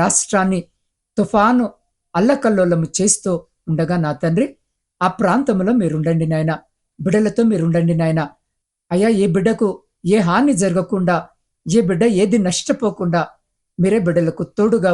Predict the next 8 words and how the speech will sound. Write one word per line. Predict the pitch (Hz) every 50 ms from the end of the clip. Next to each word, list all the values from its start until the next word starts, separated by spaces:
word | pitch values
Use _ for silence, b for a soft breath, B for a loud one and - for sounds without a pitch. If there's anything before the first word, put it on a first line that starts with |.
| 165 170
ఉండి, | 175 190 262 285 285 - _ _ _ _ _ _ _ _
ప్రతి | 208 220 - - 277 220
విధమైన | 190 208 190 180 180 180 185 165 -
సహాయము | 190 165 147 160 196 220 233 214 196 165 151
బిడ్డలకు | 170 165 175 170 170 170 - 180 175 170 - _ _ _ _ 147
అందులాగున | 160 160 214 196 180 170 165 165 175 214 240 214
మీ | 170 147 - -
కృపను | 170 165 170 208 196 185